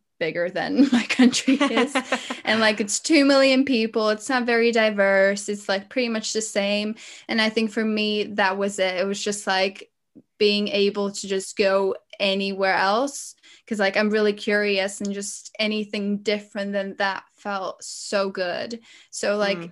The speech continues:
Speaker 1: as soon as, like, I went to, yeah, to China for the first time, I was like, "Well, this, like, I need to see more of this." You know
Speaker 2: Mm-hmm.
Speaker 1: what? It, like,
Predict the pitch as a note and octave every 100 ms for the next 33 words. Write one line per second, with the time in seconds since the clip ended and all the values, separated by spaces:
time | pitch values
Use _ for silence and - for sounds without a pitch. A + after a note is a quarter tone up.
0 | - G#3 G3+ - A3+ G#3+ G#3 G3+ G3+ -
1 | - F#3+ F#3+ - G3 F#3+ G3 G3+ G#3 F#3+
2 | G3+ - - - G3+ F#3 - - - G3+
3 | G3+ G3+ F3+ G3+ A3 _ _ _ - G3+
4 | G3+ F#3 F#3+ - F#3 G3 G3 F#3+ G3+ F#3+
5 | F#3 G3+ F#3+ - - G3+ G#3+ G3+ - G3+
6 | G3+ G3+ - G#3+ G#3 G3+ G3+ G#3+ - G3+
7 | G3+ G3+ G#3+ G#3+ A3+ C#4 C#4+ - - _
8 | _ _ - A3 G#3 G#3 A3 - G#3 G3+
9 | G3+ -